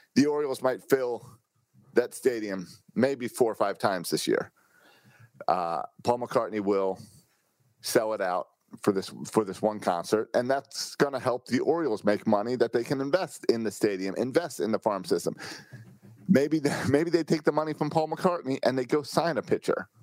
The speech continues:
It all, all this type of stuff helps, and that's where I'm anxious to see what happens with free agency this year and next year.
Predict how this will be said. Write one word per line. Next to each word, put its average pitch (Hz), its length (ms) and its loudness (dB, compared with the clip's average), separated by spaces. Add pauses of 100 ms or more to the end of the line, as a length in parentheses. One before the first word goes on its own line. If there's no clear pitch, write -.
(640)
It 135 160 -6
all, 151 240 -4
all 160 180 -2
this 160 140 -8
type 165 200 -2
of 165 80 -6
stuff 147 180 0
helps, - 500 -4 (400)
and 131 160 2
that's 139 180 -4
where 147 160 0 (100)
I'm 160 240 0
anxious 127 500 -2
to 110 80 4
see 131 260 2
what 117 240 0
happens 120 520 -2
with 107 160 4 (500)
free 123 220 4
agency 107 440 0
this 120 320 2
year 170 260 2 (600)
and 151 220 2
next 87 300 -4
year. - 280 -2